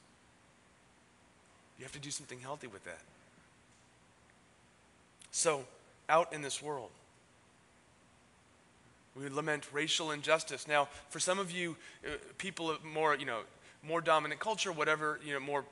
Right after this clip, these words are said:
privilege, sometimes you might be lamenting racial injustice out in this world because, candidly, I don't remember a time experiencing it toward me. But some of you experience racial injustice toward yourself. That's something that's been done to you.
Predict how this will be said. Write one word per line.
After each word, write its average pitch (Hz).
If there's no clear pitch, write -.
privilege, 190
sometimes 190
you 160
might 196
be 170
lamenting 151
racial 147
injustice 139
out 139
in 139
this 131
world 147
because, 135
candidly, 151
I 131
don't 151
remember 139
a 123
time 131
experiencing 127
it -
toward 107
me. 92
But 127
some 143
of 165
you 143
experience 120
racial 117
injustice 110
toward 110
yourself. -
That's 131
something 127
that's 113
been 107
done 101
to -
you. 120